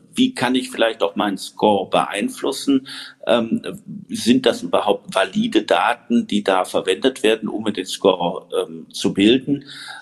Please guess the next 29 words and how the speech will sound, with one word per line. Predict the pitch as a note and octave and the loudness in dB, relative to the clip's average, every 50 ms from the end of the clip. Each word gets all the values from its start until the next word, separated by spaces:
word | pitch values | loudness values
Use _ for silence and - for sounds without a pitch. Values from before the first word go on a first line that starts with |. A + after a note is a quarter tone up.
| - _ - | -10 _ 0
Ähm, | F#2+ A2+ A2 G#2+ G#2+ F#2 - - - - - - - - - | 2 2 2 2 0 0 -2 -6 -10 -16 -20 -20 -16 -12 -10
es | - - - | -6 -2 -2
war | A2+ G#2+ - | -2 0 0
vielleicht | A#2 A2+ A2+ A#2 - | 2 2 2 2 2
kein | - G#2+ F#2+ | 0 0 0
Zufall, | - - - C3 C#3+ - - C#3 B2+ B2 A#2+ - - - - _ _ _ _ _ - - | 0 -2 0 0 0 2 2 2 2 2 0 -4 -8 -20 -20 _ _ _ _ _ -18 -14
ich | - - - - | -14 -8 -4 -2
nehme | A2+ A#2 | 0 0
schon | A2+ - A2+ - | 0 0 -2 0
ein | |
bisschen | - B2 B2 - G#2 G2+ | 0 0 0 0 -2 -2
vorweg, | - F2+ - - B2 - - - | -2 0 2 2 0 0 0 0
dass, | - A2 A2 - - - - - | 0 0 0 -2 -10 -14 -10 -4
ähm, | - F#2+ G2 F#2 E2+ - - - - - - F2 - | -2 -2 0 0 -2 -6 -8 -14 -16 -14 -12 -10 -8
das, | - F2 - - - - - _ _ - | -6 -6 -6 -8 -12 -14 -16 _ _ -10
äh, | C2+ C#2 - - - | -10 -10 -10 -8 -2
erste | - A#2 B2 - - B2 | 0 2 2 2 0 -4
Verfahren, | - A#2 A2 - A2 G#2+ A2 A2 | -4 -2 0 2 2 2 2 2
um | G#2 G2+ | 0 0
das | - F#2+ G#2+ - | 0 -2 -2 -4
es | - | -4
hier | - G2+ - | -4 -4 -2
um | E2 E2+ F2 | -2 -4 -4
geht, | - E2+ F2 B2+ C3 - - - - | 0 2 2 2 2 0 -4 -14 -16
nämlich | - E2+ G2+ G2+ - - - - _ _ _ _ _ | -14 -12 -12 -12 -14 -16 -16 -18 _ _ _ _ _
tatsächlich | - - G2 G2+ - - - A#3 D#3 G#2+ - | -8 -4 -4 -2 0 0 -2 -2 -2 -4 -6
ums | E2+ - - - - | -6 -6 -8 -8 -6
Kreditscoring | - F#2+ F2 G#2 - - - - - G2 F#2+ G2 F2 D#2+ | -4 -2 -2 -2 -2 -4 -4 -2 0 0 0 0 -4 -6
selber, | - F2+ F2+ - A#2+ B2+ A#2+ - | -2 0 2 2 4 2 0 -2